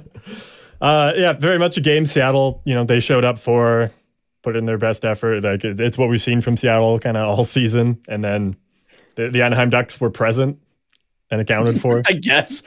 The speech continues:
Speaker 2: Sure.
Speaker 1: <laughs>
Speaker 2: Yeah. <laughs>
Speaker 1: They, they also put in their best effort, but, like, you know, there's
Speaker 2: Did
Speaker 1: a little
Speaker 2: they,
Speaker 1: bit
Speaker 2: though?
Speaker 1: of a, a
Speaker 2: Did they, though?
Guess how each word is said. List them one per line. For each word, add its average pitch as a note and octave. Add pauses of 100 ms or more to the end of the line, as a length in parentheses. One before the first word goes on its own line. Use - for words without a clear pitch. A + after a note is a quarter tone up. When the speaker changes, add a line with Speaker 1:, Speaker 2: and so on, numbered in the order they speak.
(220)
Speaker 2:
Sure. C#3+
Speaker 1:
<laughs> -
Speaker 2:
Yeah. E3+ (420)
<laughs> - (260)
Speaker 1:
They, D3
they F3
also G#3+
put A3
in A3+
their G#3+
best G3+
effort, G#3+
but, D3+
like, C3+
you C3+
know, A#2+ (260)
there's A#2+ (200)
Speaker 2:
Did E3
Speaker 1:
a -
little -
Speaker 2:
they, D#3+
Speaker 1:
bit D3+
Speaker 2:
though? C#3+
Speaker 1:
of C3+
a, -
a - (240)
Speaker 2:
Did A#2+
they, B2
though? B2